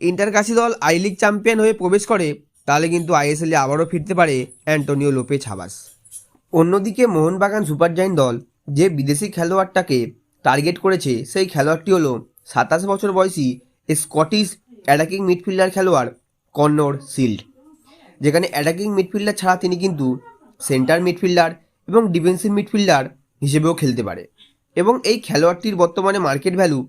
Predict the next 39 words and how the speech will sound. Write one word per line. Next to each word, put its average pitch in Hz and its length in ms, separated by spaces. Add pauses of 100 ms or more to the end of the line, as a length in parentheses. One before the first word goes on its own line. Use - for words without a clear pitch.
(220)
চার 156 200 (120)
কোটি 135 220
টাকা, 110 280 (580)
কিন্তু 143 180
বর্তমানে 147 500 (520)
চেন্নাই 196 400
এফসি 202 240
দলের 196 220
হয়ে 170 180 (420)
এই 156 140
খেলোয়াড়টি 143 460
খেলছেন 127 380 (440)
এবং 208 220
একত্রিশে 214 520
মে 233 160
দু 165 160
হাজার 185 260
পঁচিশ 175 320
সালে 165 260 (380)
এই 160 160
খেলোয়াড়টির 147 600 (460)
কন্ট্রাক্ট 143 400
শেষ 143 240
হয়ে 170 180
যাবে 131 180 (360)
চেন্নাই 147 420
এফসি 143 260
দলের 120 380
সাথে 120 320 (760)
এবং 180 220
তারপরে 180 380
কিন্তু 226 200
তিনি 208 200
একজন 208 240
ফ্রি 165 180 (100)
এজেন্ট 185 260
খেলোয়াড় 147 320
হয়ে 135 160
যাবে 127 140